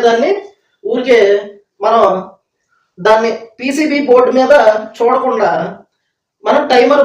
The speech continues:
మీద చూస్తున్నాం. ఎందుకు అంటే టైమర్ మీద చూస్తే అసలు టైమర్ ఫంక్షన్ కూడా మనకి బాగా గుర్తుండడం కోసం ఎప్పుడైనా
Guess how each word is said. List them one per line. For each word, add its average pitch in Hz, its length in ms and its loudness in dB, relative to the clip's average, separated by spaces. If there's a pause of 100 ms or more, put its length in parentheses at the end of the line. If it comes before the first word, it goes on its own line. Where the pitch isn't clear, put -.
మీద 262 140 2 (680)
చూస్తున్నాం. 226 380 0 (100)
ఎందుకు 277 220 0 (100)
అంటే 381 180 0 (920)
టైమర్ 285 340 4
మీద 277 80 0 (100)
చూస్తే 233 260 -2 (640)
అసలు 254 260 2
టైమర్ 262 340 2
ఫంక్షన్ 262 360 -2
కూడా 285 160 2 (600)
మనకి 208 260 0 (840)
బాగా 233 280 4
గుర్తుండడం 233 480 -4 (100)
కోసం 214 220 0 (160)
ఎప్పుడైనా 226 360 0